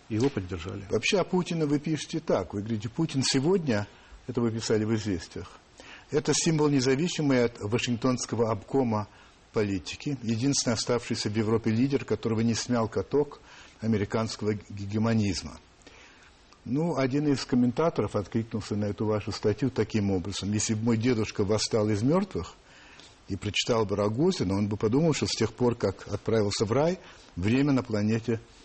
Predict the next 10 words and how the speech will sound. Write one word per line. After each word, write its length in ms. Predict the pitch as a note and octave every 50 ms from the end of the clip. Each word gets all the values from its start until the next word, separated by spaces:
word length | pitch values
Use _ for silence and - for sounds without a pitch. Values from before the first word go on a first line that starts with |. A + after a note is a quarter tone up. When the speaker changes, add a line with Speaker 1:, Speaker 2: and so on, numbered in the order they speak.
| - - -
Speaker 2:
остановилось». 920 | F#2+ F#2 - - G#2 G2+ G#2 G#2 G2 F2 D2+ C#2 C2 C#2+ D#2 - - - - - - - - - - -
Вообще, 380 | - A2 A2 - - A3 G3+ G3+ G3+ - - - - - - - - - - -
у 80 | A#2 B2+
вас 240 | D#3 D#3+ - -
нет 180 | B3 C4 C4 -
ощущения, 640 | F#3 - - C#3 B2 - - - B2 G2 E2 C#2 B1+ - - - - - - - - - - - - - - - - - _ _ - - -
э, 280 | A2 A2 A2 G#2+ A2+ A#2
какое-то 360 | - - - - D3+ C3+ C#3
чувство 300 | B2+ - C#3 B2 - B2
дежавю, 520 | A2+ G#2+ B2+ A#2 A#2 C3 A#2+ A2+ G#2+ G#2